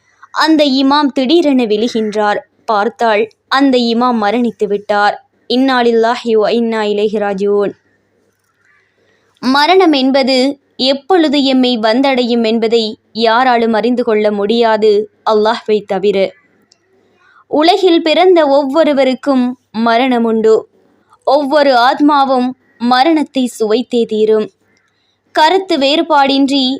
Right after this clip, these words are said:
அனைத்து மதம் சார்ந்தவர்களும் ஏற்றுக்கொள்ளும் ஒரு விடயம்தான் மரணம். அது யாருக்கு, எப்போது, எங்கு இடம்பெறும் என்பதனை அல்லாஹ்வை அன்றி வேறு யாராலும் அறிய முடியாது.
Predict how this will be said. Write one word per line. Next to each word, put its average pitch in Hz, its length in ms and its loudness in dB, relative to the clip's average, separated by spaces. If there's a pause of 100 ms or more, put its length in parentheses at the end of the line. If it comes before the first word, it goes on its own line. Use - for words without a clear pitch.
(240)
அனைத்து 302 480 0
மதம் 269 360 2
சார்ந்தவர்களும் 254 840 0
ஏற்றுக்கொள்ளும் 254 760 -2
ஒரு 226 160 0
விடயம்தான் 214 720 -2 (300)
மரணம். 208 480 -2 (680)
அது 240 280 0
யாருக்கு, 240 580 0 (500)
எப்போது, 277 540 0 (500)
எங்கு 262 420 2
இடம்பெறும் 269 580 2
என்பதனை 226 500 0 (360)
அல்லாஹ்வை 269 600 0
அன்றி 240 300 -2 (260)
வேறு 226 340 0
யாராலும் 220 560 2
அறிய 226 280 -2
முடியாது. 208 560 -2